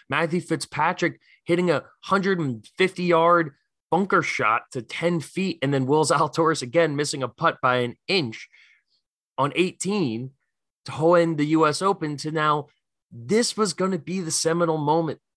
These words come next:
where Scottie Scheffler, P G A Tour guy, Justin Thomas, P G A Tour guy, Matt Fitzpatrick, P G A Tour guy. All three of those guys have spoken out and their dedication to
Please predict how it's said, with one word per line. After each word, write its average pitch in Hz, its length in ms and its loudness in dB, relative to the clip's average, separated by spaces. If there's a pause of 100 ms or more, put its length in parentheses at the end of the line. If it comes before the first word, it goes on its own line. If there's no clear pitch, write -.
(1300)
where 135 120 -6
Scottie 175 340 0
Scheffler, 170 480 -2
P 170 180 -4
G 156 100 0
A 151 100 0
Tour 151 240 -4
guy, 95 320 -8
Justin 151 360 -4
Thomas, 156 320 0
P 170 240 -6
G 151 180 0
A 147 80 0
Tour 151 320 -2
guy, 104 160 -4 (1120)
Matt 147 320 -2
Fitzpatrick, 151 680 -4 (520)
P 170 200 -2
G 160 220 2
A 165 100 2
Tour 160 300 0
guy. 98 260 -4 (560)
All 190 140 2
three 190 240 0
of 214 60 4
those 185 180 -2
guys 156 320 -2 (200)
have 160 260 0
spoken 165 560 0
out 170 220 0 (100)
and 123 180 -2
their 127 140 0
dedication 139 640 -4
to 147 400 4